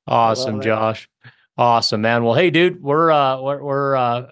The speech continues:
Speaker 1: really appreciate, appreciative that you came on here today. I think we covered everything on here we had on the list.
Speaker 2: Sounds good. Yeah, it was a pretty extensive list, and I'm sure people are diving into the map right now as we speak to see what's going on.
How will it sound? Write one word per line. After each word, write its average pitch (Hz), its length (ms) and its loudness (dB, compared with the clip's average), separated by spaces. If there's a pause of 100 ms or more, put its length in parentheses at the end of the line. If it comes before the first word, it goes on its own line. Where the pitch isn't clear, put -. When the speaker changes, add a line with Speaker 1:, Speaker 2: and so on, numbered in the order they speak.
Speaker 1:
really 135 300 0
appreciate, 131 520 -6
appreciative 131 580 -6
that 123 80 -8
you 113 80 -12
came 127 280 -2
on 127 180 2
here 127 180 0
today. 123 380 2
I 107 60 -4
think - 280 -8
we 131 120 -2
covered 131 320 -2
everything 123 440 -2
on 117 220 0
here 117 160 -2
we 113 120 -2
had 117 180 0
on 107 160 0
the 101 100 -2
list. 92 440 -8 (1080)
Speaker 2:
Sounds 139 300 -4
good. 135 360 0
Yeah, 131 240 0
it 143 60 0
was 135 180 -6
a 127 240 -2
pretty 135 400 0
extensive 127 540 -6
list, 135 400 -2
and 107 240 -12 (180)
I'm 117 140 -14
sure 127 160 -8
people 123 520 -6 (560)
are 117 200 -4
diving 131 400 0
into 127 260 -4
the 113 120 -4
map 120 400 -2
right 127 260 -2
now 117 320 -4
as 110 120 -10
we 117 100 -12
speak - 380 -8
to - 80 -16
see 123 200 -8
what's 110 160 -10
going 123 260 -6
on. 113 240 -8